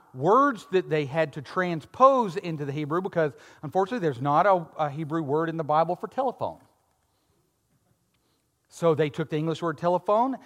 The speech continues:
and if you have two telephones, it's telephonim. So the same, remember we learned when we were talking about angels, uh, that im, it,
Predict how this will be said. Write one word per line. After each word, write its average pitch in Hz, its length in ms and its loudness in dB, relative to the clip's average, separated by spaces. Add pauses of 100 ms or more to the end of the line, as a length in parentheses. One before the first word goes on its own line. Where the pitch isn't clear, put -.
(200)
and 139 140 -6
if 131 120 -10
you 135 100 -8
have 139 180 -2
two 190 140 -8
telephones, 202 420 0
it's 143 160 -8
telephonim. 160 640 2 (540)
So 147 180 -4
the 131 160 -6
same, 185 580 0 (280)
remember 175 320 4
we 185 140 6
learned 190 220 4
when 190 80 2
we 190 40 0
were 185 40 0
talking 185 220 4
about 190 260 6
angels, 208 920 -2 (340)
uh, 139 320 2 (140)
that 131 220 -6
im, 233 520 0
it, 151 240 -4